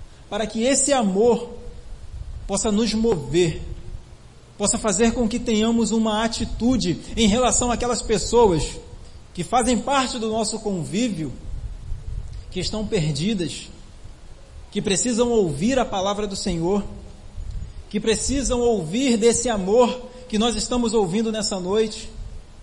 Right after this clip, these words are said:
E para que esse amor,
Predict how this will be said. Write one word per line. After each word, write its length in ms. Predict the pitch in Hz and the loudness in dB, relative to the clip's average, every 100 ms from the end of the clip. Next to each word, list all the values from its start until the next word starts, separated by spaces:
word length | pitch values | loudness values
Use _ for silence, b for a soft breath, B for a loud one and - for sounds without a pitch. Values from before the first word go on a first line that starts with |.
| - - - - - - - - - - - - - - - - - - - - - 180 | -14 -10 -10 -10 -12 -14 -14 -14 -14 -14 -16 -16 -16 -16 -18 -20 -20 -20 -20 -20 -12 -10
E 80 | |
para 240 | 180 226 226 | -2 -2 -2
que 440 | 240 233 208 147 - - - | -4 -4 -4 -6 -10 -20 -2
esse 260 | 208 220 247 | 0 0 -2
amor, 540 | 202 175 214 214 233 | -2 0 2 2 0